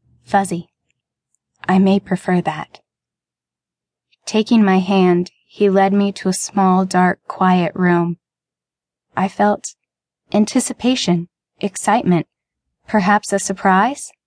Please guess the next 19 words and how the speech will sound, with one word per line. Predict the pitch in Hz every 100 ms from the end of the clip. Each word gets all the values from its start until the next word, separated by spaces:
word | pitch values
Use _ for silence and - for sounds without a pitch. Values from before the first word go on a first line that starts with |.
| _ _ _ _ _ _ _ _ _
I | 208
heard | 202 262 262
a |
strange | - - 233 226 208
noise. | 220 226 214 165 - - _ _ _ _ _ _ _
My | 190
stomach | 185 - 220 220 -
felt | - 170 -
sick. | - 196 - - _ _ _ _ _ _ _ _ _ _ _ -
It | 196 -
feels | 233 202
the | 180
same | - 185 175
now | 180 175 170
as | 170
I | 170
recall | 170 - 175 175
the | 175
moment. | 175 170 165 -